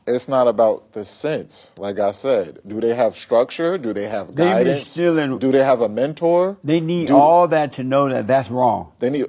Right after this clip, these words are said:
Speaker 1: they need all of that to prevent them. They need
Speaker 2: Prevent
Speaker 1: proper guidance
Speaker 2: They
Speaker 1: and proper
Speaker 2: need all
Speaker 1: education.
Speaker 2: that to know. They need somebody
Speaker 1: They
Speaker 2: to
Speaker 1: need this
Speaker 2: prevent
Speaker 1: book.
Speaker 2: them from doing that.
Speaker 1: Excuse me?
Speaker 2: They need somebody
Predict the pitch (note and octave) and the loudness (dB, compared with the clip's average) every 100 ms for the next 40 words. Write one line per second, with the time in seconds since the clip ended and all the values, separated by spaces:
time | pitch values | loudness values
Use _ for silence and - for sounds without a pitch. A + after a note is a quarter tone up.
0 | - B2 C#3 D3 C3+ C3+ C3 B2 - - | -4 -2 0 4 4 4 6 4 2 -8
1 | - F#2+ E2 D#3+ D#3+ F2+ D#2 _ _ _ | -8 -6 0 0 0 -10 -12 _ _ _
2 | _ _ _ _ _ _ _ _ _ _ | _ _ _ _ _ _ _ _ _ _
3 | - A#2 C#3 C3+ C#3+ C#3 - G2+ A#2+ C3 | -6 -2 0 -2 2 0 0 0 2 4
4 | B2 G2+ - - - B2 D3 E3 D3 D3 | 2 -2 -12 -18 -14 -4 -2 2 2 4
5 | G#2 D3 E3+ F#3 C#3+ D#3+ D3 - C3+ C3+ | 4 6 6 6 4 2 0 -4 -2 0
6 | D3 D3 - B2+ D3+ D3+ C#3+ C3+ D#3+ D#3+ | 0 0 -2 -2 -2 0 0 0 0 2
7 | D#3+ D#3 D#3 F3 A#3 E3 C#3+ A#2 D#3+ F3+ | 2 4 4 4 4 4 2 4 4 6
8 | E3+ C3 D3 C#3+ C3+ A2 C3+ B2+ A2+ _ | 2 0 2 2 2 -2 -4 -4 -6 _
9 | _ _ _ B2+ C#3 E3 D#3 C3 G2+ - | _ _ _ -6 0 2 2 0 -4 -6
10 | _ - - C3+ D#3 G#3 - - D3 D#3 | _ -18 -8 -6 -6 -12 -14 -10 -4 -2
11 | D#3 D3+ C3+ - E3 F#3 F3 D#3 D3 C#3+ | 0 -2 -4 0 2 2 4 2 0 -6